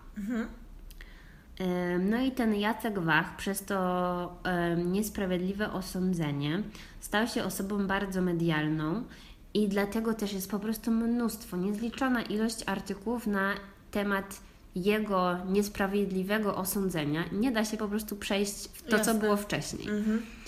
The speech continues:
Speaker 2: I jego zdjęcia są wszędzie, jego imię i nazwisko jest wszędzie, a to też dlatego, że on zgodził się na upublicznianie swojego nazwiska, no bo normalnie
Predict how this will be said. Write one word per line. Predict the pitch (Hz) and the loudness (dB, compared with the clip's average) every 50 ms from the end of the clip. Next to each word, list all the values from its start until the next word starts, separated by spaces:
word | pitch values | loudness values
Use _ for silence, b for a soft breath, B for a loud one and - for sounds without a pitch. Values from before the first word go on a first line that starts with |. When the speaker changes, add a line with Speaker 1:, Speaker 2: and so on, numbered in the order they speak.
| B B B - - - | B B B -14 -6 -2
Speaker 2:
I | 190 202 208 208 208 214 202 - 190 | 0 2 2 4 2 2 0 0 0
jego | 208 226 226 240 240 | 0 0 2 2 0
zdjęcia | 233 220 202 202 196 190 180 175 180 175 165 | 2 2 4 4 4 4 4 2 2 0 -2
są | 165 - 170 165 | -2 0 0 -2
wszędzie, | 165 - - - 170 170 170 175 175 170 170 165 165 165 165 165 B B B B - | -2 -2 -2 0 2 2 2 2 2 2 2 2 2 2 2 0 B B B B 0
jego | 202 208 220 | 2 4 4
imię | 220 - 226 233 226 233 226 | 4 2 2 2 4 4 2
i | - 220 | 2 2
nazwisko | 208 208 196 196 196 190 196 - - - 170 | 2 2 0 0 0 -2 -4 -4 -4 -4 -4
jest | 170 170 - - - | -4 -4 -4 -8 -10
wszędzie, | - - 180 170 165 175 175 165 170 165 170 190 - | -6 -4 0 2 2 2 2 0 0 0 0 0 0
a | - 196 | 0 -2
to | 190 202 | -2 -4
też | 190 - 202 202 196 | -4 -4 -4 -2 0
dlatego, | 190 190 185 190 196 185 190 190 | 0 -2 0 -2 -2 -2 0 0
że | 190 190 | 0 -2
on | 185 175 185 185 | -2 0 0 0
zgodził | 180 190 196 202 196 196 185 180 | -2 0 0 0 0 0 -2 -4
się | - - 170 | -2 -2 -2
na | 170 170 | -2 -2
upublicznianie | - - 165 - 180 170 180 185 180 180 - - 190 185 175 175 175 175 | -2 -4 -4 -4 -6 -4 -2 -4 -4 -4 -4 -2 0 2 2 2 0 0
swojego | 170 170 - 175 175 175 170 170 170 175 170 165 165 B B B B B - | -2 -4 -4 -2 -2 -2 -2 -2 0 0 0 0 -2 B B B B B 0
nazwiska, | 190 180 170 175 180 180 185 - - 190 | 2 2 2 2 0 -2 -2 0 0 0
no | 190 190 185 | 2 2 2
bo | 180 180 | 2 2
normalnie | 185 185 190 190 185 175 175 175 175 180 175 175 170 165 | 2 2 2 2 2 4 4 2 2 0 0 0 -2 -2